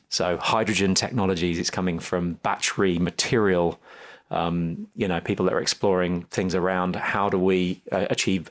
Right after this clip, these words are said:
energy security as a, as a, as an economy. Um, and food security is, is, is, is another thing.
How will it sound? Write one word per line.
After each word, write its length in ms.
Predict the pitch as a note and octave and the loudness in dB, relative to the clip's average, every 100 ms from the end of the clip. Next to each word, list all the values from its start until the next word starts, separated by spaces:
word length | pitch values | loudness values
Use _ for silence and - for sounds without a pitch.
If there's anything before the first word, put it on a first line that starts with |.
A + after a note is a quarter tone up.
| - | -6
energy 300 | A2+ G#2 F#2 | -2 -2 0
security 760 | F2 - - C3 A2+ - E2 E2 | 0 -2 0 2 2 0 -2 -2
as 160 | F#2+ F2+ | -2 -2
a, 140 | - | -2
as 160 | F2 F2 | -2 -2
a, 180 | E2 | -2
as 140 | - F#2 | -2 -2
an 80 | E2 | -4
economy. 520 | - G2+ E2 D#2+ - - - - - - - | -4 -4 -4 -4 -8 -18 -20 -16 -16 -18 -10
Um, 440 | - F#2+ F#2+ F#2 F2 - | -2 0 2 2 0 -4
and 300 | A2 G2 F#2 | 0 0 -2
food 200 | - C3 | 0 0
security 640 | - - F2 D#2+ - D2+ - _ | 0 -2 -2 -2 -4 -6 -12 _
is, 200 | F#2+ F#2 | -6 -4
is, 200 | G2 E2+ | -4 -4
is, 280 | - F2+ - | -4 -4 -6
is 120 | - | -6
another 260 | F2 E2 D#2+ | -4 -4 -4
thing. 220 | D#2 | -6